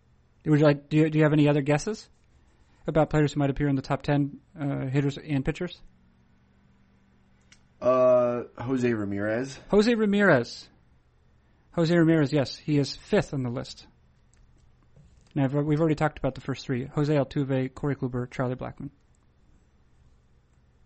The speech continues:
Speaker 2: Oh, Kluber.
Speaker 1: Hmm.
Speaker 2: Uh,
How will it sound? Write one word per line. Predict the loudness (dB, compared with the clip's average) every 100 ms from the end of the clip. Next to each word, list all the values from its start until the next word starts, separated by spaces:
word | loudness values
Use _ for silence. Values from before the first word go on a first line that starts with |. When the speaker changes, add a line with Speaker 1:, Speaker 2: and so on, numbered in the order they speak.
| _
Speaker 2:
Oh, | -12 -12
Kluber. | -10 -10 -6 -6 -6 -10 _ _ _ _ _ _ _ _ _ _ _ _
Speaker 1:
Hmm. | -8 -8
Speaker 2:
Uh, | -8 -10 -8 -10 -10 -12